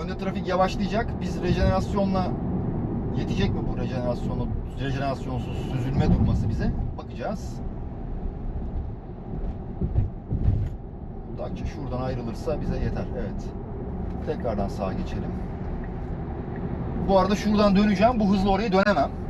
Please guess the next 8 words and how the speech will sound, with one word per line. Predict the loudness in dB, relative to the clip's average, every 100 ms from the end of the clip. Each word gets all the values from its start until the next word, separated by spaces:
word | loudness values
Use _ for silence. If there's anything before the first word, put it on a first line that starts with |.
| -6 -2
Hani, | -2 0
e, | -2 -4 -6 -6 -6 -6 -4 -4 -4 -8 -8 -6 -4 -4 -4 -6 -6 -8 -8 -6
bakalım | -6 -4 -4 -2
yetişecek | -2 -2 -4 -4 -4 -4
mi? | -4 -2 -2 -2 -4 -6 -8 -8 -8 -6 -6 -6 -6 -6 -6 -6 -6 -6 -6 -6 -4 -6 -6 -6 -4 -4 -6 -8 -10 -10 -10 -10 -8 -8 -8 -6 -6 -6 -8 -8 -6 -6 -6 -6 -6 -6 -6 -8 -8 -6 -6 -6 -4 0
Ya | 0 4
dönerim | 8 10 8 8
de. | 6 4